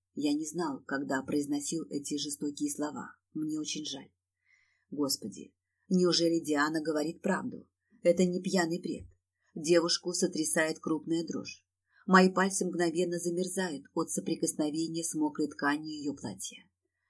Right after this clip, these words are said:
«Я пойду. Извини.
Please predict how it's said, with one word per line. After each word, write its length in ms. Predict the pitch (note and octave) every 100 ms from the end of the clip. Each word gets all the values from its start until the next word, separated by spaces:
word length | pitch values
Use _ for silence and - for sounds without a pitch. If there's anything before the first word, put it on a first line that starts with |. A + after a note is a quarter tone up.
| _ _ _ _ -
«Я 180 | F#3+
пойду. 320 | F#3+ G3 F#3+ - - _ _ _ _ _
Извини. 560 | F3+ E3+ F#3 E3+ E3